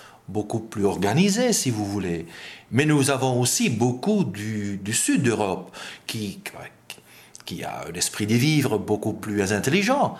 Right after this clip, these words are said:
et cetera, et cetera. Donc, euh, si nous réussissons à combiner tout cela, à être conscients de cette richesse qui crée aussi beaucoup de problèmes dans notre pays,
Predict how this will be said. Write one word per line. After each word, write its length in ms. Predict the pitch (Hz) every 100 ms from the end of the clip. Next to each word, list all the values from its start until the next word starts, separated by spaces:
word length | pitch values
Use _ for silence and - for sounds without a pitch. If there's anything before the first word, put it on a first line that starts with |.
| - -
et 80 | 98
cetera, 360 | - 98 101 98
et 20 |
cetera. 380 | - - 254 247
Donc, 320 | 113 101 98
euh, 120 | 110 107 - - - - - - - _
si 560 | - - - 240 254 240
nous 480 | 185 202 202 196 - - -
réussissons 880 | 104 185 208 - 185 - 131 92 - - - -
à 500 | 123 127 131 135 - _ - _ _ _ _ - -
combiner 460 | - 165 170 165 151
tout 120 | 151
cela, 440 | 135 - 202 147 98
à 140 | 101
être 220 | 120 120
conscients 580 | 123 127 120 - 160 135
de 100 | 110
cette 240 | 101 113
richesse 720 | - 139 - 208 170 - - - - - - _ -
qui 100 | 127
crée 240 | - 131
aussi 260 | 117 113 -
beaucoup 320 | - 107 -
de 60 | 113
problèmes 540 | - 160 156 214 180
dans 120 | 123
notre 260 | 117 113 110
pays, 360 | 110 107 101